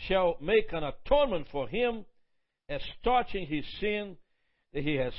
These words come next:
sinned in one of these, and it shall be given, forgiven him, and the remnant shall be the priest's as a meat offering." So a handful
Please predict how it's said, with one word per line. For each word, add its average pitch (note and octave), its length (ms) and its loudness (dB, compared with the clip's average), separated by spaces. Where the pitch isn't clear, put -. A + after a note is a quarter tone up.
sinned G#3 380 -2
in C#3 160 -4
one F#3+ 160 2
of F#3+ 100 2
these, E3 320 -4
and C3+ 120 -4
it D3 80 -4
shall G3+ 140 2
be D#3+ 160 -2
given, E3+ 540 -6
forgiven E3+ 500 0
him, B2 260 -6
and D#3+ 160 -6
the C#3+ 100 0
remnant F3+ 460 2
shall F3 180 2
be D#3 300 -2
the C3 80 -4
priest's - 460 -6
as D#3 240 -4
a B2+ 100 -2
meat E3 340 -4
offering." G#2 380 -6
So D#3+ 80 0
a D3 120 0
handful A3 720 2